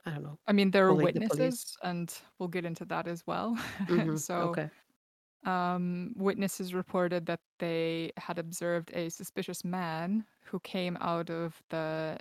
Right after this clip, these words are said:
Speaker 2: Breskes Park, uh, with heavily soiled clothing.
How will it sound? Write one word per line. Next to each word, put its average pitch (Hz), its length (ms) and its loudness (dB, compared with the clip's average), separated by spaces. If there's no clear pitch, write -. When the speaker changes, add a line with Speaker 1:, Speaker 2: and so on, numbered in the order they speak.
Speaker 2:
Breskes - 680 -6
Park, - 400 -2
uh, 170 300 -6
with 175 120 -10
heavily 185 400 -2
soiled 165 460 -4
clothing. - 640 -6